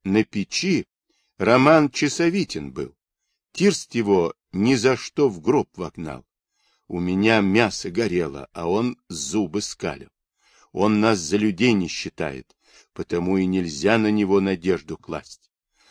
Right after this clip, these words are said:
Сколько я ему пользы не дай, а заслуги не будет. Сегодня я это вовсе понял. Уходить надо. Куда уходить-то? Я ещё тебе руки повязала.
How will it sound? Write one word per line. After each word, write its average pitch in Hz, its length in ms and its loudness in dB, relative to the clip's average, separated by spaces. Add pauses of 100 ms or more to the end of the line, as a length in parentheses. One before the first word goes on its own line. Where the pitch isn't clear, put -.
(120)
Сколько - 680 2
я 123 240 6
ему 117 220 0
пользы 98 500 2
не 87 160 -4
дай, 127 380 0 (920)
а 107 140 4
заслуги 120 500 0
не 120 160 0
будет. 101 360 -2 (580)
Сегодня 123 840 2
я 107 220 2
это 117 360 2
вовсе 98 580 2
понял. 71 520 -8 (420)
Уходить 95 640 -4
надо. 65 320 -14 (1000)
Куда 131 440 4
уходить-то? 127 960 -2 (160)
Я 110 160 2
ещё 120 380 -4
тебе 113 540 0
руки 127 440 -4
повязала. 92 680 -10